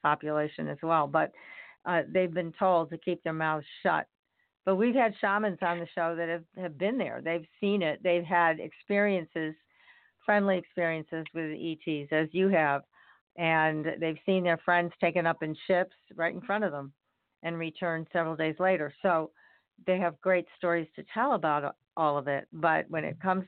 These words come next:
to a wide disclosure from a government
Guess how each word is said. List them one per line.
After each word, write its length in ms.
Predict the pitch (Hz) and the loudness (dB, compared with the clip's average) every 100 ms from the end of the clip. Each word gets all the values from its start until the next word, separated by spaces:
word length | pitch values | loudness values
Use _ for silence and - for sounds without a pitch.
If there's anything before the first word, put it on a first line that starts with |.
| _ | _
to 340 | 175 165 160 156 _ _ _ _ _ - | -2 0 -2 -4 _ _ _ _ _ 0
a 340 | 180 175 165 - | 2 4 2 -4
wide 560 | 170 156 185 190 208 185 | -8 0 2 2 0 -2
disclosure 580 | 185 - 175 170 165 | -8 -4 -2 -2 -4
from 200 | 156 160 | -8 -8
a 60 | 156 | -6
government 540 | 170 175 180 170 165 | -2 -2 -2 -4 -6